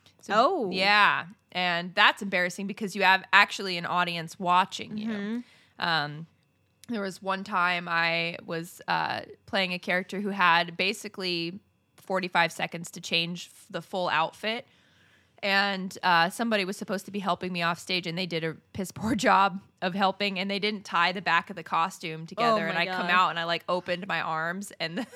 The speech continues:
Speaker 1: the shirt, like, almost pretty much fell off, and I had to, like, s-, like, scrunch my shoulders up to hold the shirt up.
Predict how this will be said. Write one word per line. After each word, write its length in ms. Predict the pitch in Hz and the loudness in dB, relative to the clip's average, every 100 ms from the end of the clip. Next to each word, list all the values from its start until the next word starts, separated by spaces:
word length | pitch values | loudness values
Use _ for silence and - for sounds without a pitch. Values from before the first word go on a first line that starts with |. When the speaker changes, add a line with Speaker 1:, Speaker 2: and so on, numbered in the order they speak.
| 539 403 - | -10 -10 0
Speaker 1:
the 160 | 415 | 2
shirt, 420 | - - 233 247 226 | 2 0 2 2 4
like, 240 | 202 196 - - - - _ - 190 - | 4 4 -2 -20 -20 -20 _ -14 -4 6
almost 420 | 247 254 254 - | 8 8 2 2
pretty 200 | 247 247 | 0 4
much 260 | 220 - - | 2 0 0
fell 240 | 196 180 | 4 4
off, 300 | 175 185 214 | 6 6 6
and 100 | 202 | 2
I 60 | 202 | 2
had 260 | 220 196 | 6 4
to, 80 | 202 | 4
like, 460 | 190 185 165 - - _ _ _ _ | 0 2 2 -2 -14 _ _ _ _
s-, 240 | - - - _ | -14 -12 -12 _
like, 200 | - 170 | 2 2
scrunch 520 | - - - 214 208 - | 0 -6 2 2 2 0
my 140 | 185 | -2
shoulders 480 | - 170 170 190 196 | -2 -6 -4 -4 -2
up 140 | 196 | -2
to 100 | - | -4
hold 280 | 170 185 180 | -4 -4 -4
the 100 | 175 | -6
shirt 360 | 175 185 180 185 | -6 -2 -2 2
up. 300 | 202 202 226 | 4 4 4